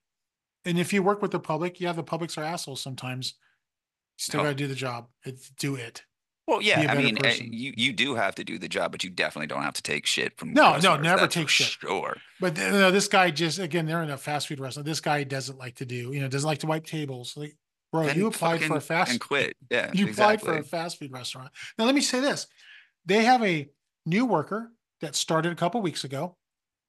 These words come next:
Speaker 1: He had another job first at a fast food restaurant across the street, like, a month ago. He never started.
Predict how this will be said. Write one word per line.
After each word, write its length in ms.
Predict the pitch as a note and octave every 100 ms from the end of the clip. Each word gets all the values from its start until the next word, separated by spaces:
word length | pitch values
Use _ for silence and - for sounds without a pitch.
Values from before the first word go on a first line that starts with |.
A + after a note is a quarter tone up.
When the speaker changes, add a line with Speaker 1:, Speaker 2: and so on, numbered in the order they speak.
| _ _ _ _ _ _ _ _ -
Speaker 1:
He 280 | - A#3+
had 180 | F#3+ G#3
another 300 | E3 F3 G#3+
job 280 | E3 D3+ C#3
first 460 | - D#3+ C#3+ - - -
at 140 | C#3
a 120 | C3+
fast 320 | - C#3 C#3
food 160 | - C3+
restaurant 360 | C#3 B2+ C#3+ C#3
across 360 | - B2+ A#2
the 80 | C#3
street, 400 | - - A#3+ C#3 _ _ _ _ -
like, 140 | C3
a 60 | C#3
month 280 | A3+ C#4
ago. 340 | D#3+ B2+ A2 - _ _ -
He 140 | F3
never 300 | D#3+ D#3+ F#3+
started. 540 | - - A#3 D#3+ G#2+